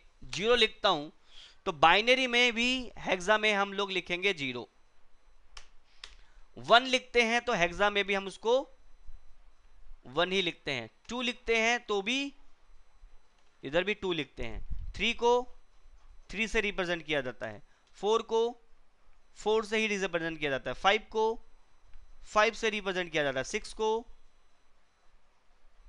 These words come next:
सिक्स में ही रिप्रेजेंट किया जाता है, सेवन को सेवन में ही लिखा जाता है, एट को एट में ही लिखा जाता है, नाइन को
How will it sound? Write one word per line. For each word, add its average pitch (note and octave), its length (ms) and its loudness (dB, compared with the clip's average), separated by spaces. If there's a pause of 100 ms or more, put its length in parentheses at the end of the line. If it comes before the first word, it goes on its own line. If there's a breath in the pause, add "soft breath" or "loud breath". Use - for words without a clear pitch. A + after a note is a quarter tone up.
(680)
सिक्स - 380 0
में A3 120 0
ही A3 60 2
रिप्रेजेंट F#3+ 380 -2
किया D#3+ 120 2
जाता C3+ 160 2
है, C3 40 -2
सेवन G3+ 320 0
को G#3+ 200 0 (1120)
सेवन G3 380 2
में G#3 160 2
ही G3 60 4
लिखा F3+ 220 0
जाता C#3+ 220 2
है, C3+ 180 -2
एट G#3 220 4
को G#3+ 380 -2 (1400)
एट G3+ 240 4
में G#3 80 2
ही G3+ 40 6
लिखा F3+ 200 0
जाता D#3 220 0
है, C#3+ 60 -2
नाइन F3+ 320 2
को G#3+ 240 -2